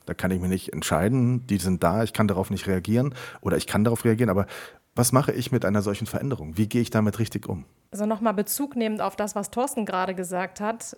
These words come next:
Speaker 2: ähm, nehmen wir mal Corona jetzt als ganz aktuelles Beispiel. Das ist ja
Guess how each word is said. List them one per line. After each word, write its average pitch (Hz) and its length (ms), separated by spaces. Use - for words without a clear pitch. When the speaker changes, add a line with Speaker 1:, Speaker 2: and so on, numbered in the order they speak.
Speaker 2:
ähm, 202 320
nehmen 220 160
wir 220 60
mal 196 380
Corona 208 480
jetzt 170 180
als 202 160
ganz 196 180
aktuelles 202 540
Beispiel. 175 460
Das 185 160
ist - 160
ja 202 360